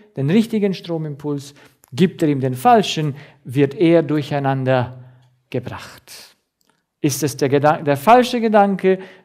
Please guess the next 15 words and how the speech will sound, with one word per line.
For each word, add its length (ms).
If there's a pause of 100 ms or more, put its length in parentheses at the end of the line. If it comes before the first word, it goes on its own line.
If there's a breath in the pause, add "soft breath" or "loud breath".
wird 180
das 140
System 760 (800)
gestört, 560 (240 soft breath)
weil 120
das 180
System 680 (280 loud breath)
ist 200
auf 100
einen 240
Gedanken 580
geeicht, 680 (500)
der 160
stimmen 480
muss. 460